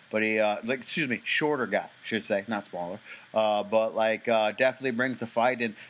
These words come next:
and this win opened up a big opportunity for him, so it should be good to see what happens with the, uh, the, the,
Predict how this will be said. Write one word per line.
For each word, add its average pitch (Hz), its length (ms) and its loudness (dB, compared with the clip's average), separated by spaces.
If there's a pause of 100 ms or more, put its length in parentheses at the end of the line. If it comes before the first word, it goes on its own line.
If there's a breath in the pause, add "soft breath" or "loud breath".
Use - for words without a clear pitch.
and 107 120 -2
this 120 160 -4
win 127 260 2
opened 120 320 0
up 117 160 0
a 113 60 -2
big 120 240 2
opportunity 120 600 0
for 107 180 -4
him, 113 220 -2
so 117 180 0
it 110 100 -2
should 117 160 -4
be 113 100 0
good 110 200 -2
to 107 60 -8
see 117 200 -2
what 107 120 -2
happens 110 420 -2 (320 loud breath)
with 107 200 -4
the, 110 280 0
uh, 104 280 2
the, 101 220 -4 (160)
the, 104 200 0